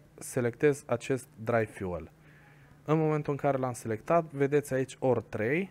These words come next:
ceea ce înseamnă că și celelalte două mi-au fost selecționate, adică din tot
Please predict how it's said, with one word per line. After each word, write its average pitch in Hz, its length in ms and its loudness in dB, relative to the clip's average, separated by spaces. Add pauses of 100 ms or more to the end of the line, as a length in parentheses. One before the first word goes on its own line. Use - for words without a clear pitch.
ceea - 180 -2
ce - 120 -6
înseamnă 156 480 -2
că 131 160 -4
și 143 240 -6
celelalte 123 800 -2 (340)
două 123 440 2 (240)
mi-au 123 140 -4
fost 135 220 -6
selecționate, 110 880 -2
adică 131 320 -2
din 120 180 -4
tot 170 400 0